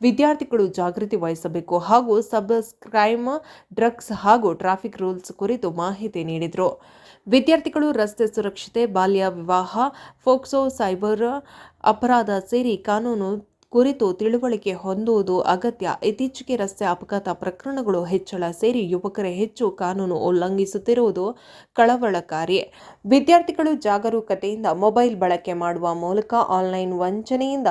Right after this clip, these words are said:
ತಪ್ಪಿಸಿಕೊಳ್ಳಬಹುದು ಎಂದು ಹೇಳಿದರು. ಈ ವೇಳೆ ಉಪಪ್ರಾಂಶುಪಾಲರಾದ ರಾಮಂಜಿನಮ್ಮ ಮತ್ತು ಪಾವಗಡ ಪೊಲೀಸ್ ಸಿ ಪಿ ಐ ವಿನಯ್ ಕುಮಾರ್ ಅವರು ಮಾತನಾಡಿದರು. ಈ ಸಂದರ್ಭದಲ್ಲಿ ಪಾವಗಡ ಪೊಲೀಸ್ ಠಾಣೆಯ ಇನ್ಸ್‌ಪೆಕ್ಟರ್ ಸುರೇಶ್ ಕುಮಾರ್ ಎಂ ಆರ್,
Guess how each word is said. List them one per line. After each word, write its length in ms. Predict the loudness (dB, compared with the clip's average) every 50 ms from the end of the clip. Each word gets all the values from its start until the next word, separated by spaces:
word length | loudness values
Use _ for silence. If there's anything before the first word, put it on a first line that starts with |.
| 0
ತಪ್ಪಿಸಿಕೊಳ್ಳಬಹುದು 1160 | 0 0 -2 -2 -2 -6 -8 -8 -12 -10 -6 -4 -2 -2 -2 -2 -4 -6 -6 -6 -6 -6 -4
ಎಂದು 320 | -4 -4 -4 -2 -2 -4 -4
ಹೇಳಿದರು. 680 | -6 -8 -8 -6 -6 -6 -4 0 2 2 2 2 -2 -16 -20 -20 -12 _ 4
ಈ 120 | 6 6
ವೇಳೆ 240 | 6 6 6 4 4
ಉಪಪ್ರಾಂಶುಪಾಲರಾದ 1120 | 4 2 2 2 0 0 0 0 -2 -2 -2 -4 -8 -4 -4 -4 -2 -2 -2 -2 0 2 2 2
ರಾಮಂಜಿನಮ್ಮ 680 | 2 2 2 0 -2 -4 -4 -4 -4 -4 -4 -2 -2 -2 -2 -2 -6 -10 -18 -8 -4
ಮತ್ತು 240 | -2 -2 0 0 2
ಪಾವಗಡ 400 | 4 4 4 4 4 2 2 0
ಪೊಲೀಸ್ 680 | 0 0 0 0 2 2 2 0 0 -2 -2 -4 -4
ಸಿ 100 | -4 -8
ಪಿ 140 | -6 -4 -4
ಐ 240 | -2 -2 -2 -2 -2
ವಿನಯ್ 320 | -4 -4 -4 -4 -4 -6
ಕುಮಾರ್ 340 | -6 -8 -8 -6 -4 -4 -4
ಅವರು 340 | 0 0 0 2 2 2 0
ಮಾತನಾಡಿದರು. 1080 | 0 -2 -6 -6 -8 -8 -8 -6 -6 -6 -6 -2 2 4 4 4 4 0 -8 _ -20 -20 _ _ _ 0
ಈ 80 | 2 2
ಸಂದರ್ಭದಲ್ಲಿ 800 | 4 6 4 4 4 2 -2 -2 -4 -2 0 0 2 2 2 2
ಪಾವಗಡ 420 | 4 4 4 4 4 2 2 4 4 4 2 2
ಪೊಲೀಸ್ 460 | -2 -4 -4 -2 -2 -2 -4 -4 -4
ಠಾಣೆಯ 380 | -4 -4 -4 -2 -4 -4 -4 -4 -4 -6 -6
ಇನ್ಸ್‌ಪೆಕ್ಟರ್ 540 | -6 -6 -6 -6 -6 -8 -8 -4 -4 -4 -4
ಸುರೇಶ್ 340 | -4 -2 0 0 -2 -2 -2
ಕುಮಾರ್ 280 | -4 -2 0 0 2
ಎಂ 240 | 2 2 2 2 2
ಆರ್, 180 | 2 2 0